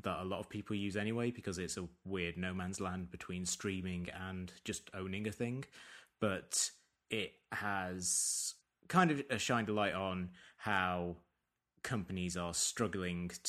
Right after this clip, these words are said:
to make use of, of the internet outside of those two places, outside of streaming or people just owning a copy of something digitally through Amazon or iTunes or whatever. The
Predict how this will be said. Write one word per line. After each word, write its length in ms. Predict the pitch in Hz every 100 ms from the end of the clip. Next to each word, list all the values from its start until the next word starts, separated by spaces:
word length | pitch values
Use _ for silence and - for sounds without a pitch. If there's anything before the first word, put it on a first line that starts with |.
| -
to 500 | 92 87 85 82 82 - _ _ _ _ _
make 280 | 127 147 127
use 260 | 123 113 98
of, 220 | 92 -
of 240 | 107 92 -
the 100 | 101
internet 320 | 87 98 87
outside 420 | 92 - 98 92
of 100 | 87
those 260 | 92 85 82
two 300 | - 85 78 -
places, 280 | 95 80 80
outside 600 | 87 85 - - 92 85
of 60 | 78 -
streaming 580 | - - 131 113 110 95
or 80 | 92
people 280 | 104 - 85
just 180 | 95
owning 340 | 110 95 90 87
a 60 |
copy 320 | 87 98 - 92
of 80 |
something 300 | - 104 101
digitally 520 | 95 110 90 92 95 92
through 520 | 98 90 87 85 82 _ _ -
Amazon 420 | 98 95 92 92
or 380 | 90 87 85 87 -
iTunes 460 | 104 98 - 95 98
or 60 |
whatever. 440 | 92 92 90 90 80 _
The 380 | 90 85 82 80